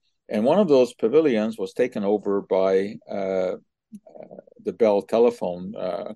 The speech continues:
Company. And, uh, they had a display of all kinds of electronic equipment,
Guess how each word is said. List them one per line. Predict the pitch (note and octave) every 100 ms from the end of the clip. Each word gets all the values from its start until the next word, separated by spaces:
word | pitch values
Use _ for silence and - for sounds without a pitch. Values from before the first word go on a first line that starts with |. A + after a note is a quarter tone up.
| -
Company. | G#2 - F2+ F2+ C#3+ _ _ _ _ _ _ _ _
And, | A#2 A2 A2 A2+ G#2+
uh, | A#2 A#2 A#2 A2+
they | C3 E3+
had | F3+
a | C#3
display | G#2+ A2 - - A#2+ C3+
of | B2
all | A2+ A#2+
kinds | A#2+ A2+ A2
of |
electronic | G#2 G#2 G#2+ G2+ -
equipment, | A2 G3+ G3+ A#2+ A#2